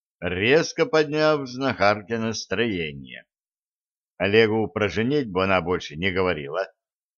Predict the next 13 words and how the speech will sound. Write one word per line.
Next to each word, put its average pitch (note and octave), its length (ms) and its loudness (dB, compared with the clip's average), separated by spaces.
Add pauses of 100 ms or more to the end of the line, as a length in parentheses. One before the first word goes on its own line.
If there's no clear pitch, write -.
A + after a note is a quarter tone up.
(160)
Однако D#3 560 4
Снежане B2+ 720 4
намекала A#2+ 960 4 (220)
на A#2+ 280 6
богатого A2 480 4
жениха A2 440 2
столь A2 420 0
старательно, A#2 760 2
что - 160 -6
это A2 460 2
замечал G#2+ 560 0
даже F2+ 360 2
Середин. G2+ 580 -6